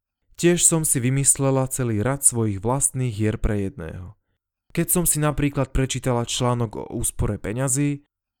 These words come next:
hneď som sa pustila do úspornej hry, ktorá zahŕňala sliedenie po dome a odpájanie spotrebičov, čo neboli v prevádzke, hoci o funkcii elektrometrov som nevedela vôbec nič.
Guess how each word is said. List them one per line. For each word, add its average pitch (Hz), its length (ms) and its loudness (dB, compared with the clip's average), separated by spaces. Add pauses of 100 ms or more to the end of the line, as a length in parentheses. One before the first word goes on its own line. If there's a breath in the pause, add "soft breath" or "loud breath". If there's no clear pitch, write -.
hneď 160 240 2
som 175 160 8
sa 151 160 2
pustila 139 420 2
do 113 140 0
úspornej 110 640 0
hry, 123 180 2 (680)
ktorá 180 320 6
zahŕňala 151 640 4
sliedenie 143 640 4
po 117 160 0
dome 139 400 2 (340)
a 151 140 4
odpájanie 160 640 4
spotrebičov, 143 1120 0
čo - 160 2
neboli 143 340 4
v - 80 -8
prevádzke, 135 600 0 (800)
hoci 175 240 6
o - 80 2
funkcii 165 640 2
elektrometrov 143 800 2
som 117 240 -2
nevedela 113 400 -2
vôbec 123 480 2
nič. 101 420 -6